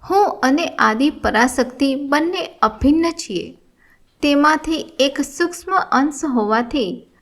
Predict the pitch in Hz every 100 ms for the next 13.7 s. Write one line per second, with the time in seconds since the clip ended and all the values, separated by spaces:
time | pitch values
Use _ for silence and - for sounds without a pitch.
0 | - 349 339 359 370 - 370 370 - 262
1 | - 294 294 294 294 262 226 - 311 262
2 | 247 208 247 247 262 254 - 330 349 349
3 | 269 240 277 349 - 208 214 277 285 269
4 | - - _ 247 254 254 349 349 208 214
5 | 269 294 262 - 285 277 - 262 269 226
6 | 202 196 - 269 285 240 - - _ _
7 | _ 330 370 403 415 - 269 254 277 339
8 | 294 233 247 311 - 220 240 285 - 269
9 | - - _ _ _ _ _ 330 311 330
10 | 330 330 339 330 339 - 294 330 392 339
11 | 233 240 285 214 233 - 339 392 415 -
12 | 220 220 277 294 302 - - 233 240 233
13 | 233 262 339 285 220 180